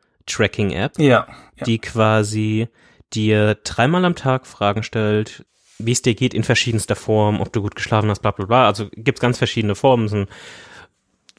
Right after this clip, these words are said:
Speaker 1: wahrscheinlich hunderte von Fragen. Ähm, und die immer so ein kleines Subset an vier bis sechs Fragen ungefähr stellt sie,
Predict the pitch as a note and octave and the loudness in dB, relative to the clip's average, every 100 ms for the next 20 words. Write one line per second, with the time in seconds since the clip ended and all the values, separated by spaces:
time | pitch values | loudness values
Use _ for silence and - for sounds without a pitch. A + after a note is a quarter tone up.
0 | - G#2+ G#2+ A#2 A2 - D#3+ A2+ G2+ A2 | -16 -6 -2 0 0 2 2 2 0 -6
1 | - F#2+ F#2+ C3 - - _ _ - A2+ | -2 0 0 -2 -8 -20 _ _ 0 2
2 | G#2+ G#2+ G#2 G#2 A#2 A2+ - _ _ B2+ | 4 2 0 -2 -6 -8 -10 _ _ 2
3 | A#2+ A2 A2 - A2 G#2 - C3 - A#2 | 2 2 -2 0 0 0 0 -2 0 -2
4 | A2 G2 G2 - B2 A#2 A2 G#2 G2+ - | 0 0 -2 -2 0 2 2 0 -2 -6
5 | - - - G#2+ - B2 A#2 A#2+ G#2+ A2 | -12 -6 -2 -2 -2 2 2 2 -2 -4
6 | - G#2+ - A2 - A2 | -2 -2 0 -2 -2 -6